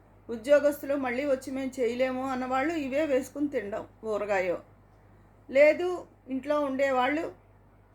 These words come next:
ఇంత వండేసుకోకుండా తగు మాత్రం వంటే పోగలు వండుకుని. చూడండి, నా వంటల్లో నేను మీకు బేసిన్లో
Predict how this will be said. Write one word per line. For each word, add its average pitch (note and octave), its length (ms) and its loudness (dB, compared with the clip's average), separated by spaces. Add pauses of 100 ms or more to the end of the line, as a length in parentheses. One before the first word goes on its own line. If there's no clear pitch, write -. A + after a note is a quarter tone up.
(140)
ఇంత C4+ 460 0
వండేసుకోకుండా C4 920 0 (340)
తగు A#3 300 -2
మాత్రం D#4 340 0
వంటే C#4+ 280 -2 (120)
పోగలు B3+ 320 -2
వండుకుని. A3+ 480 -6 (760)
చూడండి, D#4 400 4
నా B3 200 4 (320)
వంటల్లో C#4+ 500 0 (200)
నేను A#3 340 -2
మీకు A#3 280 -6
బేసిన్లో C#4+ 400 2